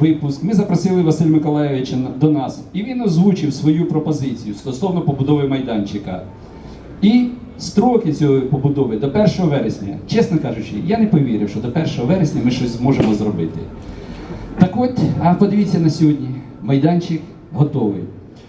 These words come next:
І я можу, і я можу з певні-,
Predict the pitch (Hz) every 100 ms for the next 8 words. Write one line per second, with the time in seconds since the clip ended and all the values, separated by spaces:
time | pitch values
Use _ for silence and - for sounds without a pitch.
0 | - - - - - - 156 180 226 233
1 | 202 202 202 180 175 180 185 185 214 196
2 | 208 151 156 156 - 220 202 180 165 160